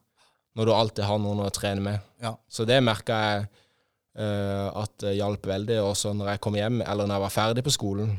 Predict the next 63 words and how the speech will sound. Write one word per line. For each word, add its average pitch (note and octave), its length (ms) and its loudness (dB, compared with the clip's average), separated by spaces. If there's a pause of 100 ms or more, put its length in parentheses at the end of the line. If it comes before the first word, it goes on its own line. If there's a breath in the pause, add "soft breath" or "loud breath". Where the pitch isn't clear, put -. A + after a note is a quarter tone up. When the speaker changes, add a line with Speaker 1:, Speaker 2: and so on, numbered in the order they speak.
Speaker 1:
etter G#2+ 200 -4
Speaker 2:
Ja. - 80 -2
Speaker 1:
tre G2+ 220 -2
år, G#2+ 80 0
så C#3 140 2
merker A#2+ 300 -2
man G#2+ 180 0
at, - 400 -2
oi, A#2 280 2
nå A#2 140 0
må C3+ 160 2
jeg A#2 80 -2
faktisk - 720 -2 (580)
komme A2 240 2
meg G#2+ 240 2
ut - 40 -16
på A2+ 120 -2
trening G#2 400 0
alene G#2 320 0
av B2 140 2
Speaker 2:
Det A2 60 -2
Speaker 1:
og - 20 -6
til. C3 100 2
Speaker 2:
krever B2+ 240 4
mer, B2 260 4
eh, F#2 300 -2
plutselig. F#2 400 -6
Mm. A#2+ 160 -4
Speaker 1:
Ja. A#2 240 6 (240)
Speaker 2:
Men D3 180 2
var C#3+ 120 10
det C#3 160 2
sånn B2+ 180 2
at A2 140 0
det, A#2 320 0
var A#2 100 4
det, A#2 240 2 (100)
var A#2 120 2
det A#2 80 -4
så A#2 120 -2
mange A2+ 280 2
gode G#2+ 240 -6
syklister A2+ 420 -4
at G#2 80 -2
du G#2 140 -6
plutselig G#2+ 320 -8
fikk G#2 140 -8
sånn G#2+ 180 -8
tenkt F#2+ 220 -8
sånn, - 140 -10
oi, E3+ 180 -4
pokker, - 300 -12
det B2+ 60 -2
er A#2+ 60 2
jo - 20 -6
flere C#3+ 160 0
enn B2 80 2
meg C#3 140 2
som D3+ 100 -2
sykler F#2 460 -6
i F#2 220 -4
dette F2+ 360 -4
landet. E2+ 320 -6